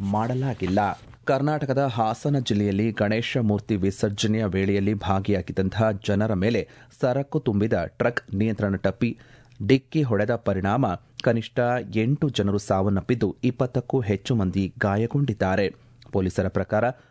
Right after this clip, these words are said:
ನಾಲ್ವರು ಸ್ಥಳದಲ್ಲೇ ಸಾವನ್ನಪ್ಪಿದರು ಮತ್ತು ಇತರ ನಾಲ್ವರು ವಿವಿಧ ಆಸ್ಪತ್ರೆಗಳಲ್ಲಿ ಚಿಕಿತ್ಸೆ ಪಡೆಯುತ್ತಿದ್ದಾಗ ಸಾವನ್ನಪ್ಪಿದ್ದಾರೆ. ಮೃತ ಎಂಟು ಜನರಲ್ಲಿ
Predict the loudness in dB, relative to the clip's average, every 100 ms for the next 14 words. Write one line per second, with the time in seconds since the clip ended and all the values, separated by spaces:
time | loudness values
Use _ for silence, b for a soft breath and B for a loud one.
0 | b -2 0 0 0 0 -2 -2 -2 0
1 | 0 0 0 -2 0 0 0 0 0 0
2 | -4 -6 -2 0 0 -4 B B -2 0
3 | 0 -2 0 0 2 2 0 0 0 0
4 | 0 -2 0 -2 -2 -4 0 0 2 0
5 | -2 -2 -2 -2 -4 -2 -2 -2 0 -2
6 | 0 -2 -4 b -2 0 2 0 -2 -2
7 | 0 0 -2 B B B B -2 0 -2
8 | -2 0 -2 0 -2 0 0 2 0